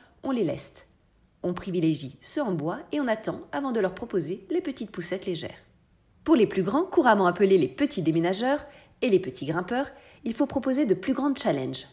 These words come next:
conseille la psychomotricienne. Car, explique-t-elle, si on ne le fait pas, ils vont aller chercher eux-mêmes ce dont ils ont besoin et parfois se mettre en danger. Les petits grimpeurs ont besoin d'aller plus en hauteur,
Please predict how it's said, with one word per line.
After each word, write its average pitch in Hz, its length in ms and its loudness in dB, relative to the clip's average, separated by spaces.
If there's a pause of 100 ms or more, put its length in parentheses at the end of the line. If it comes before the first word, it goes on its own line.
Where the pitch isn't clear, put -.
conseille 180 300 -2
la 156 100 -2
psychomotricienne. 165 880 -8 (540)
Car, 302 240 0
explique-t-elle, 269 580 -4 (240)
si - 220 -2
on - 20 0
ne 214 100 2
le 165 80 4
fait 185 140 -2
pas, 277 320 -4 (180)
ils 247 140 0
vont 220 80 0
aller 180 140 2
chercher - 500 -6
eux-mêmes 220 260 0
ce - 140 -6
dont 220 160 -2
ils 156 220 -4
ont 135 40 -4
besoin 151 380 -6 (340)
et 294 120 0
parfois - 520 -2
se - 200 -10
mettre 254 220 -6
en 220 40 -4
danger. 165 380 -6 (880)
Les 185 80 0
petits 170 220 -6
grimpeurs 185 500 -2 (240)
ont 233 80 -2
besoin 202 240 2
d'aller 196 240 2
plus 202 240 -6
en 180 80 0
hauteur, - 460 -8